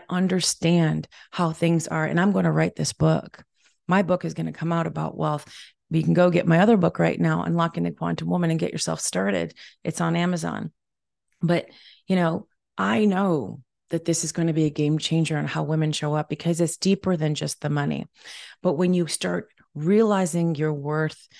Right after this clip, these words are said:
and, you know, unworthy-, uh, unworthiness was something that I literally struggled with my entire life. My blueprint for men, which is the masculine safety, was taken away,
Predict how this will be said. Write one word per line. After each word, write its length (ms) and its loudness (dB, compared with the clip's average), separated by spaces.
and, 360 -2
you 100 0
know, 260 0
unworthy-, 540 2
uh, 100 -2
unworthiness 520 2
was 140 -2
something 260 -4
that 100 -2
I 260 0
literally 360 0
struggled 440 -4
with 180 -6
my 120 -2
entire 380 -4
life. 360 -6
My 180 2
blueprint 640 0
for 140 0
men, 280 2
which 180 -2
is 100 -2
the 100 -2
masculine 500 -2
safety, 360 -2
was 120 -4
taken 280 -2
away, 300 0